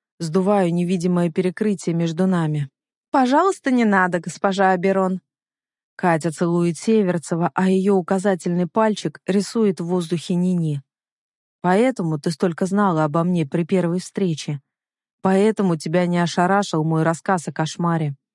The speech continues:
Ты с первой минуты знакомства водила меня за нос. А я...»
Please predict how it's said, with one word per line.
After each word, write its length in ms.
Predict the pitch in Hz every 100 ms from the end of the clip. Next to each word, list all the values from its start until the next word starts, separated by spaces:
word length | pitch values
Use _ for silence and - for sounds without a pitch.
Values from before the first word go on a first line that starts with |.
| _ _ -
Ты 140 | 233
с 80 | -
первой 340 | - 262 226
минуты 400 | 226 226 233 214
знакомства 720 | 190 196 208 233 214 - 151 151
водила 400 | 165 165 170 165
меня 240 | 165 175
за 220 | 180 180
нос. 280 | 156 139 - _ _ _ _
А 140 | 160
я...» 320 | 160 185 202